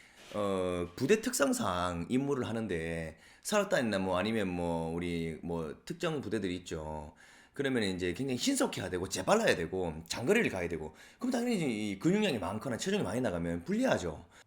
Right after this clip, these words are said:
그런 것만 유추해 보더라도 어떠한 미션에서 유리하겠다라는 게 바로 나옵니다. 그렇기 때문에 어, 일단 요번 시즌 투에서는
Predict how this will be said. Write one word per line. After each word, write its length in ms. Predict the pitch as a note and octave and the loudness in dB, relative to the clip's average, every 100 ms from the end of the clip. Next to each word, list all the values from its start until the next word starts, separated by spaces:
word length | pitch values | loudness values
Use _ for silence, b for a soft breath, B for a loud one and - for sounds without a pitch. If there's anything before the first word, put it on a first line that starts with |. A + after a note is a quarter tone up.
| _ | _
그런 260 | - A#3 C#4 | -2 4 6
것만 220 | A#3 C#3 | 6 6
유추해 360 | A2+ A#2 F#3+ E3+ | 4 4 4 4
보더라도 640 | B2 B2+ A#2 C#3 F3 G3 - | 4 4 4 4 -2 -4 2
어떠한 400 | G#3 - G#3 D3+ | 2 2 0 0
미션에서 360 | B2+ C3+ A#2+ | 0 -2 -2
유리하겠다라는 840 | F2 A2 E3+ C3+ A#2+ - - G2+ | -4 -4 -2 -2 -2 0 0 0
게 200 | G#2 A2 | 0 -2
바로 200 | - - A4+ | 0 0 2
나옵니다. 640 | - D#3 E3+ F#2 D2+ D#2 B B B - | 0 0 0 0 -4 -12 B B B -6
그렇기 280 | C#3+ B2+ | -2 0
때문에 520 | B2+ G#2+ A#2+ A2+ E2 - B B B B F#2 | 0 -2 0 -4 -6 -10 B B B B -4
어, 420 | F#2+ F#2 F2+ F2+ | 0 0 0 0
일단 560 | - G#3+ D4 C4 A#3+ C#3 | 0 4 4 4 2 4
요번 320 | A#2 F3 G#3+ | 4 2 0
시즌 300 | - B3+ C4 | 2 2 0
투에서는 720 | - A3 C#3 B2 C#3 F2+ D#2+ | 0 0 0 -2 -2 -4 -8